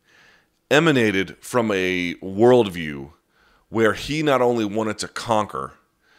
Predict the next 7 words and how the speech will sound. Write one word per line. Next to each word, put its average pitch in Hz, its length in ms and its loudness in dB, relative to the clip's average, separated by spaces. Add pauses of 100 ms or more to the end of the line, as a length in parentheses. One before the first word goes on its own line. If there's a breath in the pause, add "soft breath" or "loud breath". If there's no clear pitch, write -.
(280 soft breath)
but 110 100 0
he 107 80 0
kinda 135 400 0
wanted 113 400 0
to 98 120 -8
prove 113 560 -4
something, 76 640 -6